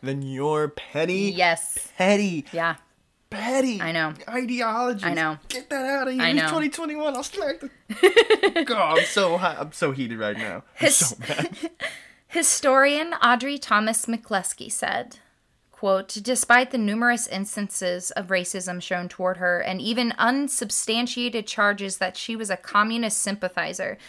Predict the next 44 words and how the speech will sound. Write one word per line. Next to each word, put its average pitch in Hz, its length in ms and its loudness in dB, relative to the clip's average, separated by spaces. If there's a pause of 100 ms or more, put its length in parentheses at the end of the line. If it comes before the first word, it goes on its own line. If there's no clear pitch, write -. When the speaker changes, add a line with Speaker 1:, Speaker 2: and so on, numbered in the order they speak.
(200)
Speaker 2:
Bethune 233 440 0
maintained 202 600 -2
her 185 200 -4
belief 170 520 -8
in 143 80 -10
America." 143 580 -8
Speaker 1:
Damn, 113 280 -8
I 123 120 -4
get 175 180 -4
triggered 127 320 -4
every 117 180 -6
time 123 220 -6
we 117 80 -2
Speaker 2:
I 175 60 0
Speaker 1:
say, 175 100 0
Speaker 2:
know. 160 180 2
Speaker 1:
we 180 80 -2
say 135 180 -6
something 123 240 -2
about 135 180 2
racism. 131 520 -2
That's 165 200 -6
crazy. 208 380 0
Speaker 2:
I 190 80 6
know. 180 220 4
Speaker 1:
It, 170 180 -2
it, 196 80 -6 (240)
these 214 180 -4
Speaker 2:
I - 100 2
know. 233 80 4
Speaker 1:
women 214 180 4
have 208 240 -2
to 208 80 -2
go 202 160 4
through 196 240 -6
so 196 320 0
much, 185 240 0
and 190 100 -2
it's 196 80 0
Speaker 2:
Mm-hmm. 202 80 2
Speaker 1:
like 190 140 0
in 175 80 -4
the 190 100 -4
history, 208 640 -6